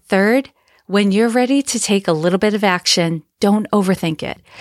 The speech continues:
Just start somewhere. You can always pivot if your first moves aren't giving you the information that you need. Fourth, there may be some anxiety, and you will likely find yourself coming face to face with beliefs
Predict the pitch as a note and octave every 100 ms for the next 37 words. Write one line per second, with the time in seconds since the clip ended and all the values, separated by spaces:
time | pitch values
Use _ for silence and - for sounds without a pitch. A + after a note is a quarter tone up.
0 | - - - A3 - - A#3+ B3 - G#3
1 | F#3 E3 - - - - - - G3+ A3
2 | G#3 G3+ F#3 G3+ B3+ B3+ - A#3+ A3+ G3+
3 | G#3+ - G3 F#3 F3+ F#3+ F#3+ G3 G#3 G#3
4 | G3+ E3 F3+ G3+ G3 F#3+ G3+ G3+ G3+ F3+
5 | F#3 F3 F3+ F3+ E3+ F3+ E3 E3+ - E3
6 | E3+ E3+ D3 - - _ _ _ _ _
7 | _ _ - F#3 G3+ C4 - _ - G#3
8 | G3+ G#3 A3+ C4 - A3+ A3 G3 E3+ E3+
9 | E3+ D#3+ D3+ - - G3 G3+ G#3+ G3 G3+
10 | G#3 C4 A3+ F#3+ F#3+ F#3+ F#3 F3 E3+ -
11 | F3+ E3+ D#3+ - G3 G3 - A3+ F#3 F3
12 | - - E3 - E3 G3+ B3 -